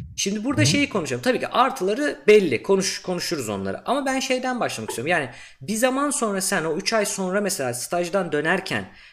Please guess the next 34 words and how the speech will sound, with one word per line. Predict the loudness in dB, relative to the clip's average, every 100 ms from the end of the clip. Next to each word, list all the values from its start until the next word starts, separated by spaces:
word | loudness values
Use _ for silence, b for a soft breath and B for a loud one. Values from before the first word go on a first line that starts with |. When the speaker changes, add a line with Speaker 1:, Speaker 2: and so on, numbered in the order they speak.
| B
Speaker 1:
tekrar | 0 2 4 2 4
başvururken | 4 2 0 -2 -4 -2 -2 -2 -6
aynı | 0 2 4
yere | 4
gideceğini | 0 -2 0 0 0
biliyordun. | 6 6 6 0 -4 B B B
Ve | 4 6 6 0 0
ne | 4
artılarla | 4 4 4 2 4 4
ne | 4
eksilerle | 2 2 2 4 4 2
kafanda | -2 -6 -4 0 0
vardı | 0 0 -4 -10 -14 _ _ _ _ _ _ _ _ _ _ -4
Speaker 2:
Hı. | 2
Speaker 1:
da | 2
karar | 2 2 4 4
verdin. | 2 0 -2
Tabii | -2 0
ki | -2 -2
a-, | 4 4
artıları | 4 4 6
ağır | 8 8 8
bastı | 4 2 -2
ki | -8
gittin | -6 -6 -2
ama | 0 2 0 B B B
hani | 0 4
neler | 6 8 6 6
de | 4
vardı? | 4 2 2
O | 2 2
üç | 0
ay | 0
sana, | 0 -2 -2 -2